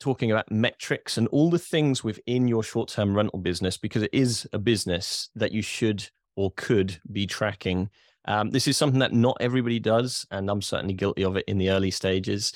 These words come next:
To help us do this, we're actually going behind the host with a successful short-term rental host who's based here in the U K. And, uh, we're gonna dive into his business, hear about his journey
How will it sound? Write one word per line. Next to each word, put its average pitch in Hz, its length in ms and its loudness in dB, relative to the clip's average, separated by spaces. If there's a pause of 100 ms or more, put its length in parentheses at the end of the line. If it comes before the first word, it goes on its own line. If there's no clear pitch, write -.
(320)
To 139 100 0
help 165 200 2
us - 80 -4
do 120 220 2
this, 104 240 -2
we're 113 80 -2
actually - 240 -4
going 107 220 2
behind 104 360 -2
the 98 60 -4
host - 400 -2
with 95 140 -6
a - 40 -6
successful 101 920 -2
short-term 104 600 -2
rental 95 260 0
host 92 380 -2
who's 90 140 -8
based 107 320 -2
here 98 260 0
in 104 120 2
the 95 80 2
U 92 160 0
K. 95 400 -4 (420)
And, 90 340 -2
uh, 90 220 2
we're 98 80 -4
gonna 95 140 0
dive 95 320 0
into 92 160 -6
his 107 180 0
business, 92 540 -4 (180)
hear 180 200 0
about 120 200 2
his 98 120 -6
journey 95 380 2